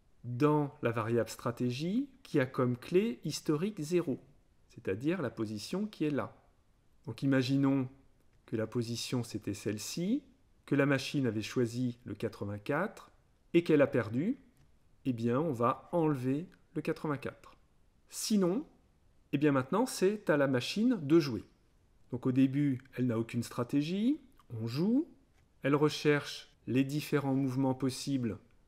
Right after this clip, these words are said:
par rapport à la position actuelle, et elle a choisi quatre-vingt-quatre.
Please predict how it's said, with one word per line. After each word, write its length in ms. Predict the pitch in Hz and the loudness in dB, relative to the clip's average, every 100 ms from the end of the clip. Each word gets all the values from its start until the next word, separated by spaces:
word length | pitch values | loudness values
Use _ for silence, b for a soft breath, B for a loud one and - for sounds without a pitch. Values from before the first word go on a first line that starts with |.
| _ | _
par 160 | 113 107 | -6 -4
rapport 300 | 104 120 107 | -2 -2 -2
à 40 | |
la 80 | 101 | -2
position 420 | 107 101 98 117 | -4 -6 -6 -4
actuelle, 560 | 113 - 151 180 269 269 b b b b b b - | -6 -2 0 2 0 -4 b b b b b b 0
et 60 | 151 | 2
elle 100 | 135 | 2
a 60 | |
choisi 460 | 117 120 107 170 240 | 2 -2 -2 -2 -2
quatre-vingt-quatre. 800 | - 175 185 156 - 95 - - | -2 -2 0 -2 -2 -8 -10 -20